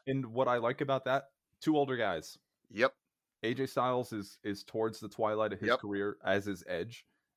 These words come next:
Speaker 1: doing his kind of legend thing, just in and out. I think that's perfect. It, it's,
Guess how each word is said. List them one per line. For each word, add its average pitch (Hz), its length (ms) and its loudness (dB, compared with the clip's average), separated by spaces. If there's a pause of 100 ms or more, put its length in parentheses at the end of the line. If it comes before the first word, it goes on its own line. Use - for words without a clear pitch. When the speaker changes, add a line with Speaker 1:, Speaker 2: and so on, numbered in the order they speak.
(100)
Speaker 1:
doing 104 260 -2
his 95 280 -4
kind 98 220 -2
of 87 120 -6 (200)
legend 101 440 -2
thing, 98 320 -2
just - 240 -10 (280)
in 98 140 -2
and 95 80 -4
out. 92 260 -2 (760)
I 104 80 4
think 123 180 -4
that's 131 180 0
perfect. 127 420 -2 (200)
It, 92 240 -4
it's, - 400 -8